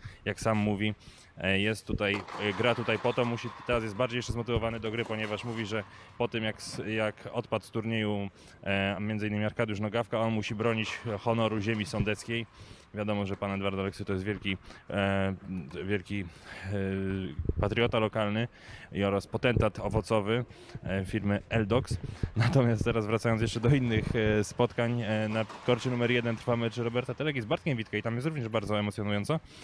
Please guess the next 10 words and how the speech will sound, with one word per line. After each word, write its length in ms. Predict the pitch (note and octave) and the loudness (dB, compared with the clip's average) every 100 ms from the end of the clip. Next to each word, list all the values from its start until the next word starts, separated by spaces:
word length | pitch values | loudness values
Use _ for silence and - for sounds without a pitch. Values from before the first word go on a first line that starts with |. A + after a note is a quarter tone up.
| - - | -18 -6
Natomiast 360 | D#3+ E3 B2+ - | -2 0 -2 0
w 40 | |
pierwszej 300 | C3 - A2 | -2 0 0
lidze, 260 | G2 G2+ F#2+ - - - - | 2 2 0 -4 -14 -14 -8
e, 400 | - G2 G2 G2 | 2 4 6 6
mecze, 440 | G2 G2 - G2 F#2 - - | 6 4 2 0 0 -2 -2
e, 160 | G#2 G2 | 0 0
ćwierćfinałowe 520 | - G#2 - G#2 G2+ | 0 -2 0 2 2
również 300 | G2+ G2+ G2 | 0 -2 -4
się 220 | - G2 | 0 -2